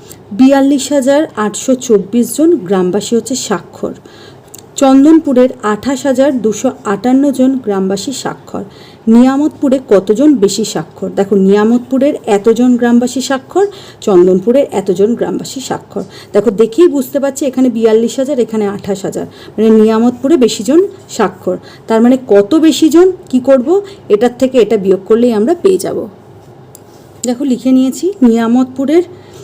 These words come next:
স্বাক্ষর গ্রামবাসীর সংখ্যা হচ্ছে এতজন, চন্দনপুরের স্বাক্ষর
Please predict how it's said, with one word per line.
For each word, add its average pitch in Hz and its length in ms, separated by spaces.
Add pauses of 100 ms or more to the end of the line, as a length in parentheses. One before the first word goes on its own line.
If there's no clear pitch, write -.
(540)
স্বাক্ষর 214 480
গ্রামবাসীর 220 540
সংখ্যা 220 320
হচ্ছে 233 200 (120)
এতজন, 226 340 (400)
চন্দনপুরের 220 680
স্বাক্ষর 214 340